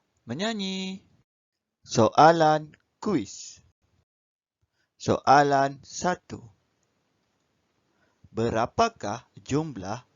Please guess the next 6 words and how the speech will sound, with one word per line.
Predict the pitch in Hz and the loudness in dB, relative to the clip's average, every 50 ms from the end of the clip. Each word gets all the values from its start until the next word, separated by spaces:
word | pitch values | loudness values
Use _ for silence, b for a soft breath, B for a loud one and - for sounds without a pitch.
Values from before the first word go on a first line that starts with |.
| _ - | _ 2
ahli | 143 160 156 - - 85 90 90 98 117 143 _ _ _ | 2 2 2 -4 -16 -14 -12 -10 -10 -10 -12 _ _ _
keluarga | - 98 95 98 101 104 101 104 110 117 127 - - _ _ _ | -8 -4 -2 -2 -2 -4 -4 -4 -2 -2 -2 -2 -6 _ _ _
Alex? | _ 160 208 208 151 98 - - _ _ _ _ _ _ _ _ _ _ _ _ _ _ _ _ _ _ _ _ _ _ _ _ _ _ _ _ _ _ _ _ _ _ _ _ _ _ _ | _ -2 0 0 0 -4 -6 -10 _ _ _ _ _ _ _ _ _ _ _ _ _ _ _ _ _ _ _ _ _ _ _ _ _ _ _ _ _ _ _ _ _ _ _ _ _ _ _
Soalan | - - - 113 113 - - - 156 160 160 156 156 156 156 151 151 151 156 156 - _ | -12 0 2 2 2 4 4 6 6 6 6 4 2 0 0 0 -2 -6 -16 -20 -20 _
dua. | 117 113 151 180 185 156 117 82 - - _ _ _ _ _ _ _ _ _ _ _ _ _ _ _ _ _ _ _ _ _ _ _ _ _ _ _ _ _ - | -6 0 0 2 2 2 -2 -4 -6 -14 _ _ _ _ _ _ _ _ _ _ _ _ _ _ _ _ _ _ _ _ _ _ _ _ _ _ _ _ _ -12
Berapakah | 113 110 113 113 113 117 - _ 208 214 214 _ - 110 104 110 135 | -10 -8 -6 -6 -6 -6 0 _ 2 2 2 _ -6 -6 -4 -4 -6